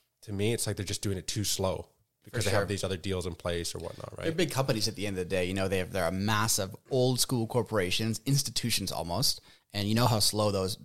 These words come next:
Speaker 2: move. They're like governments. They make a decision five years later, it happens. Whereas, you know, if something like Tesla, top down Elon Musk tweeting all the time, he can make a decision real quick. So they have a huge advantage.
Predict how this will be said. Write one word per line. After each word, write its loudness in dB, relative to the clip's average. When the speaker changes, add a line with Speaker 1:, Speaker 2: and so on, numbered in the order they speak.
Speaker 2:
move. -6
They're 0
like 4
governments. 0
They 0
make 4
a 6
decision 2
five 2
years -2
later, 2
it -6
happens. 0
Whereas, 0
you 0
know, -2
if -6
something -2
like -4
Tesla, 2
top -2
down -2
Elon -4
Musk 0
tweeting 2
all 0
the -2
time, -6
he -2
can -2
make -2
a -2
decision -4
real 0
quick. -2
So -2
they 6
have 2
a 4
huge 0
advantage. 0